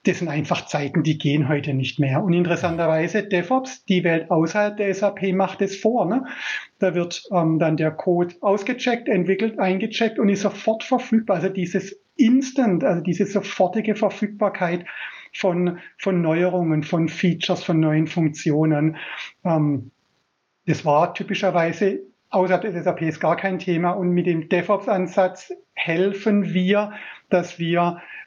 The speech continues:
zumindest technologisch den Kunden in die Lage versetzen, nicht mehr in zwölf oder achtzehn oder vierundzwanzig Monatszyklus zu denken, sondern wirklich, wenn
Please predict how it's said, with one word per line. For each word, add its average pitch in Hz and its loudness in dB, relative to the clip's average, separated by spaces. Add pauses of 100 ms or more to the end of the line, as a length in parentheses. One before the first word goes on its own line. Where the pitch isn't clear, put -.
(180)
zumindest 175 0
technologisch 175 2
den 175 0
Kunden 175 0
in 175 4
die 165 0
Lage 156 0
versetzen, 165 0
nicht 175 0
mehr 170 2
in 156 2
zwölf 170 2
oder 156 0
achtzehn 160 -2
oder 156 2
vierundzwanzig 156 0
Monatszyklus 180 0
zu 185 -2
denken, 165 2
sondern 165 4
wirklich, 160 0
wenn 196 2